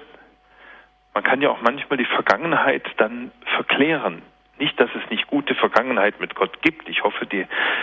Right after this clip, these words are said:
kennen viele und andere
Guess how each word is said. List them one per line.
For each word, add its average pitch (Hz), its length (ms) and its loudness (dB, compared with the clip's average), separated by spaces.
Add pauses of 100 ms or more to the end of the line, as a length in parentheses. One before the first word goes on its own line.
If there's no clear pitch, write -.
(400)
kennen 135 320 0 (140)
viele 165 360 2
und 117 280 -2 (1080)
andere 117 360 2